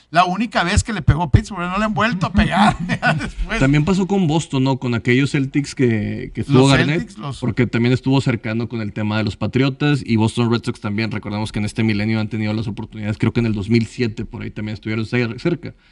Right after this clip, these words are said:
Speaker 2: Así que creo que se pudieron haber conjuntado. No sé si los Bruins, porque sinceramente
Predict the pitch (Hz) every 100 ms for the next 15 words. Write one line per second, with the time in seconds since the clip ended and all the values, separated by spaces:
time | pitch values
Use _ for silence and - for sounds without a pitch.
0 | _ - - 110 113 117 107 120 113 -
1 | 107 110 107 104 117 110 110 101 113 113
2 | - 117 120 135 147 120 113 113 123 -
3 | 107 - 104 - 107 107 104 117